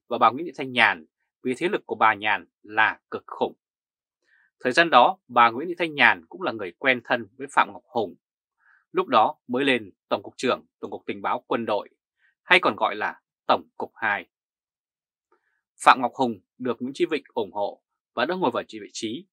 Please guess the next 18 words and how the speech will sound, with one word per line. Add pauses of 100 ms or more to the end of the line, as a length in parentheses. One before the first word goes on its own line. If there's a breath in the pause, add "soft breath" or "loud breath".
vốn
được
xem
là (220)
vua
không
ngai (100)
của (160)
quân
đội
này. (1400)
Việc
bà
Nhàn (160)
quen
biết (140)
đến
tầm